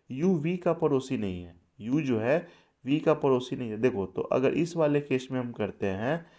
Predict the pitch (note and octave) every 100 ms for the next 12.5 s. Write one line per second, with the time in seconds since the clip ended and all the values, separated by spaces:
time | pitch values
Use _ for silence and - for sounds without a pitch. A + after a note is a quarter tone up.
0 | _ _ C3+ B2+ B2+ D#3 F3+ F3 D3+ D#3
1 | E3 E3 D#3+ C3+ A2 - - - G2+ A2
2 | - A#2+ - D3+ D3+ - E3 D#3+ D3+ D3
3 | B2+ - G#2+ C#3 C#3 D#3+ F3 D3+ A2+ G2
4 | F#2 F#2+ _ _ _ _ A#2+ C#3+ D3 D#3
5 | E3+ D#3+ D3 C#3 D3+ D#3+ _ - E3 G#2
6 | F#2+ - _ _ - A#2 C#3+ D3+ F#3 G3+
7 | F#3 F3+ F3 E3+ C#3+ C#3 F3 F3 D3 A#2+
8 | - G#2 A2 B2+ C#3 - D#3 D#3+ D#3 D3+
9 | C#3+ D3+ B2 A#2 A#2 - G#2 F#2+ F#2+ -
10 | G2 F#2 F2+ - _ _ _ - C#3+ D3+
11 | C#3+ D#3 C#3 C#3 C#3+ C#3 C#3+ C#3 C#3+ D3
12 | D3 C#3 C#3+ C3 D3+